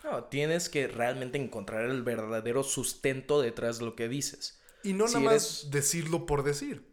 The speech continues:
Speaker 2: ¿no?
Speaker 1: Sino decirlo porque realmente es algo que tú, es algo que te apasiona, por ejemplo.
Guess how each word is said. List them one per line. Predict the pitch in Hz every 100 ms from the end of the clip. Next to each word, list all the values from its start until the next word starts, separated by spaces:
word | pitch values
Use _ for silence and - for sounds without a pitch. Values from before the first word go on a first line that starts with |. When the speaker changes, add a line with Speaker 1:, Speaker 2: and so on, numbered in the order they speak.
| _
Speaker 2:
¿no? | - 160 -
Speaker 1:
Sino | 190 180
decirlo | 135 123 147 170
porque | - -
realmente | 127 131 143 156 151 143 147 143
es | 127 139
algo | 131 139 131 -
que | -
tú, | - 131 123 127 123 - -
es | 147 147
algo | 143 139
que | 139
te | -
apasiona, | 110 101 - - -
por | - -
ejemplo. | 104 92